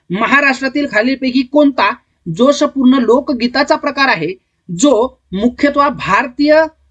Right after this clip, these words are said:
शास्त्रीय संगीताला योगदान देतो? याचं योग्य उत्तर आहे मित्रांनो ऑप्शन क्रमांक चार, पोवाडा आहे. याचं उत्तर राहील ऑप्शन क्रमांक चार, पोवाडा. प्रश्न क्रमांक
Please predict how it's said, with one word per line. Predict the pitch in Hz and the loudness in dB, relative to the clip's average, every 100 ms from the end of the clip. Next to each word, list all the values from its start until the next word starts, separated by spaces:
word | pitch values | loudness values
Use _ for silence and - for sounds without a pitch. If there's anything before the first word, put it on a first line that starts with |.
| _ | _
शास्त्रीय | - - 226 269 - 269 302 | -10 -2 0 -2 -2 0 0
संगीताला | 254 226 233 202 247 | 0 -4 -2 0 2
योगदान | 208 160 165 | 2 2 -2
देतो? | 160 147 135 - _ _ _ _ _ _ _ _ | -2 -6 -10 -12 _ _ _ _ _ _ _ _
याचं | 139 143 | -8 0
योग्य | 165 165 190 | 2 4 0
उत्तर | 214 220 | 2 2
आहे | 226 | 2
मित्रांनो | 220 226 233 165 - _ | -2 -2 0 -2 -6 _
ऑप्शन | 185 196 - 277 | -2 -2 0 -2
क्रमांक | 254 220 220 240 | 0 -2 0 -6
चार, | 247 269 202 - - _ _ - | -4 -2 0 -2 -8 _ _ 0
पोवाडा | 233 254 254 | 4 4 4
आहे. | 208 170 143 | 2 0 -4
याचं | - _ _ _ _ 127 160 | -10 _ _ _ _ -6 -4
उत्तर | 151 202 | -2 0
राहील | 196 220 | 2 0
ऑप्शन | - 147 196 | -2 -10 -8
क्रमांक | 185 180 180 | -6 -4 -4
चार, | 180 185 220 240 | -4 -2 -2 -2
पोवाडा. | 156 143 127 - - _ _ _ _ _ _ _ _ _ | -2 0 0 -2 -10 _ _ _ _ _ _ _ _ _
प्रश्न | 123 - 151 | -12 -6 -4
क्रमांक | 165 180 185 | -2 -2 -2